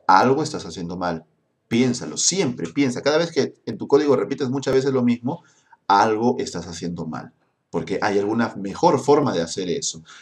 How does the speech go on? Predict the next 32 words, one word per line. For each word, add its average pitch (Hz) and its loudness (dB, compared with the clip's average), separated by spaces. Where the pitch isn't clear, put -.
Aquí 123 -2
estoy 254 0
repitiendo 180 -2
lo 135 0
mismo 180 -2
muchas 143 -4
veces. 113 -8
Cada 202 4
botón, 135 2
cada 151 -4
clic 160 -4
en 143 -2
un 143 -2
botón 127 0
repite 120 -4
lo 110 0
mismo. 123 -4
Entonces, 135 -2
no, 135 0
pues 82 -8
así 147 -4
no 143 0
debe 139 4
ser. 101 -4
Vamos 160 2
a - -4
empezar 143 -2
a 156 2
optimizar 120 -2
el 120 0
código, 76 -2
¿ya? 101 -2